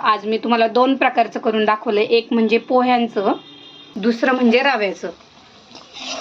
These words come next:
तर रव्याचं अतिशय कुरकुरीत होतं, तुम्हाला मी ते दाखवणार आहे कापून वगैरे. आपलं रोल फ्राय होऊ द्या आधी. तर छान अशा प्रकारे माझे आता दोन रोल, अ, मी रव्याचे बनवलेत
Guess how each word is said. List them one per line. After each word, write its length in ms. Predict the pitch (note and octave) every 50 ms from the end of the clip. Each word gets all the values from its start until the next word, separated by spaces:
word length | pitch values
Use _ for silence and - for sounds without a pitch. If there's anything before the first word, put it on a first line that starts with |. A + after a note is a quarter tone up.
| - -
तर 320 | B3 G#3 G#3 G#3 G#3 G3+
रव्याचं 500 | G#3+ G#3+ G#3 G#3+ A3 A3 - B3+ A#3+ A#3+
अतिशय 480 | B3+ B3 - - - - B3 - E4 D#4+
कुरकुरीत 520 | - - - A3+ - - B3 B3+ B3+ B3
होतं, 300 | B3+ G#3+ - - G3 G#3 - - - -
तुम्हाला 260 | A#3+ A3+ A3+ A3 A3
मी 120 | G#3+ G#3 G#3 F#3+
ते 80 | A3 G#3
दाखवणार 500 | G#3 G#3+ G3+ - - A3+ A3 A3+ A#3 A#3
आहे 80 | A3
कापून 400 | F#3+ - G3 F3 - - G3 F#3
वगैरे. 300 | F3+ F3+ F3 F3+ F#3 G3 A3+ - - - - - - - - - -
आपलं 500 | F#3 - - G3 G3 G3 G3 G3+ G3+ G3+
रोल 260 | G3 G#3 G3 G3+ G#3
फ्राय 400 | G#3 - - - - - A#3 B3
होऊ 200 | C4+ C4+ B3 G3+
द्या 160 | F#3 F#3+ F#3 F3+
आधी. 220 | F#3 - F#3 A3 C3 - - - - - - - - - - - - _ _ _ _ _ _ _ - -
तर 60 | A3+ A#3 -
छान 300 | - - A3 G3+ G#3 G#3
अशा 200 | G#3+ G#3+ A3 -
प्रकारे 320 | - - A3+ - - G3 F#3+
माझे 220 | G3+ G3 G3 G3
आता 180 | F#3+ - A#3 G3
दोन 540 | F3 E3+ - G#3+ G#3+ G#3 A3 A3+ B3 C4+ C#4 -
रोल, 380 | B3 A3+ G#3+ G#3 G#3 G#3+ A3+ A#3 - -
अ, 140 | G3+ G3+
मी 220 | G3 A3+ B3 A3 A3+
रव्याचे 380 | A3+ G#3 G3+ G#3 G3+ - B3
बनवलेत 480 | G#3+ A3 G#3+ G3+ F#3+ F#3+ F#3+ G3 A#3 E4